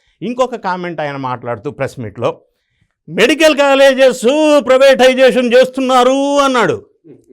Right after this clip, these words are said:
అసలు ఎవరు ప్రైవేటైజేషన్ చేశారు మెడికల్ కాలేజెస్? ఇప్పటికి కూడా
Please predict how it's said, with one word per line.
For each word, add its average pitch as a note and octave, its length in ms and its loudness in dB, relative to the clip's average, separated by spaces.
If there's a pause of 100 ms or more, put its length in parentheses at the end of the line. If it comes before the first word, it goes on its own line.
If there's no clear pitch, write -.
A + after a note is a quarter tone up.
(140)
అసలు G3+ 240 -12
ఎవరు G#3 440 -10
ప్రైవేటైజేషన్ A2+ 840 -12
చేశారు C3 280 -8
మెడికల్ G#2+ 340 -12
కాలేజెస్? G2 580 -14 (340)
ఇప్పటికి D#4 520 -6
కూడా C4+ 260 -2